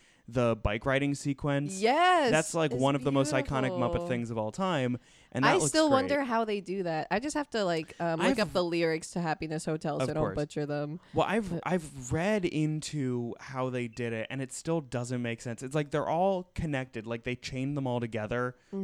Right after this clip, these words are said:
Speaker 1: they would
Speaker 2: Mm-hmm.
Speaker 1: be going sy-, synchronicity like that.
Speaker 2: Yeah.
Speaker 1: But it's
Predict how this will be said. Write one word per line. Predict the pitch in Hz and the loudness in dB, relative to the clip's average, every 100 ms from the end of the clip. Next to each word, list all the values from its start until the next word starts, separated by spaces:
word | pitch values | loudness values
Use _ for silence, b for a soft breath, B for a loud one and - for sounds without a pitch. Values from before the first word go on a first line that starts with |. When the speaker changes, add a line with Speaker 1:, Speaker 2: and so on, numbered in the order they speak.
| 180 | -2
Speaker 1:
they | 170 | -2
would | 170 | -2
Speaker 2:
Mm-hmm. | 175 202 190 | -4 -6 -6
Speaker 1:
be | 127 123 - - - - _ - 135 | -4 -4 -8 -20 -20 -20 _ -16 -4
going | 127 127 123 123 - | 0 2 0 -2 -6
sy-, | - - 110 - | -18 -14 -14 -14
synchronicity | - - 135 123 131 123 - 135 135 135 196 | -16 -8 -8 -4 -4 -4 -6 -8 -6 -6 -4
like | 214 | -2
that. | 233 226 190 175 | -2 -4 -4 -6
Speaker 2:
Yeah. | 180 b b _ | -10 b b _
Speaker 1:
But | 139 131 - _ _ _ _ - _ - | -4 -4 -6 _ _ _ _ -20 _ -10
it's | 151 - | -8 -8